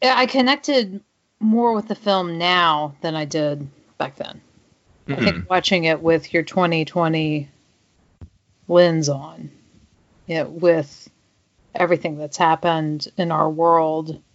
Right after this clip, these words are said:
Speaker 1: what, you know, it just, even just the conversation around racial violence
Speaker 2: Mm-hmm.
Speaker 1: and by, you know, mo-, you know, police officers and racism and all of that kind of stuff. I,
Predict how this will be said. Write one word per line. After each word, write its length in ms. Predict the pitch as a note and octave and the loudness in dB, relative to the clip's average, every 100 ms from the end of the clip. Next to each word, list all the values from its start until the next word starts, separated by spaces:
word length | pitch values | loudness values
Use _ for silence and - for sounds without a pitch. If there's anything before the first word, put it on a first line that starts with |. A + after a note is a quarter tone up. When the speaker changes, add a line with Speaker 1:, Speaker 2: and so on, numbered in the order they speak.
| _ _ - | _ _ -4
Speaker 1:
what, 320 | F#3 F#3+ F3+ | -2 0 -4
you 80 | E3+ | -8
know, 140 | E3+ - | -12 -8
it 140 | A3+ | -4
just, 240 | A#3 A3 G3+ | -2 -2 0
even 240 | G3+ F3+ | 0 0
just 160 | E3 - | -4 -4
the 80 | |
conversation 640 | - F3+ E3 D#3+ E3+ - E3 | -2 0 0 0 0 0 -6
around 480 | D#3 D3+ D3+ D3+ - | -4 -4 -4 -8 -2
racial 360 | F3 D#3+ E3+ D3+ | 0 2 0 2
violence 880 | F#3+ F#3+ F3 E3+ D#3+ - - - _ _ _ _ _ _ _ _ - | 2 4 4 2 0 -6 -12 -14 _ _ _ _ _ _ _ _ -4
Speaker 2:
Mm-hmm. 180 | G2+ | 2
Speaker 1:
and 500 | F#3+ E3 - E3+ - | 2 0 -4 -8 -4
by, 460 | F#3 E3+ E3 E3+ E3+ F#3 | 2 4 4 2 0 -4
you 100 | E3+ | -6
know, 300 | D#3 G#3 G#3 _ _ - | -6 -10 -16 _ _ -2
mo-, 260 | F#3+ G3 - | 0 0 0
you 120 | F#3+ | -2
know, 60 | D#3+ | -2
police 480 | - G#3+ G#3 - | -2 2 2 2
officers 800 | F3 F3+ F3+ - F3 E3+ E3 D#3+ | 2 0 -2 -2 2 2 2 -2
and 180 | D3+ D3+ | -8 -6
racism 800 | F3 G3+ F#3+ G3 E3+ F3 E3 D#3+ | 0 0 0 0 2 2 2 -2
and 300 | D#3+ D#3 D#3 _ _ _ _ _ _ _ - | -2 -4 -6 _ _ _ _ _ _ _ -6
all 300 | - A3 G#3+ | 0 4 4
of 60 | |
that 180 | F#3+ G3 | 4 2
kind 140 | G3 F3+ | 0 -2
of 80 | |
stuff. 180 | - E3+ | 0 0
I, 180 | F#3 | 0